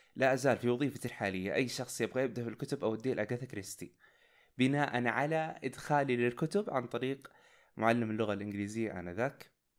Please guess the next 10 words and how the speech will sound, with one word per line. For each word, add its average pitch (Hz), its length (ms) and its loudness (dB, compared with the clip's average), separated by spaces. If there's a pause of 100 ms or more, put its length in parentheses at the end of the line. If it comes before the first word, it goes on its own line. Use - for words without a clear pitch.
(540)
فلا - 1200 -6
تستهين - 560 -6
بال-، 85 160 -14
بالمساعدة 95 920 -8
الأشخاص - 460 -8
في 95 60 -10
بداياتهم، 90 460 -8
لا 95 60 -6
تستهين - 420 -8
أبدًا، 127 380 -4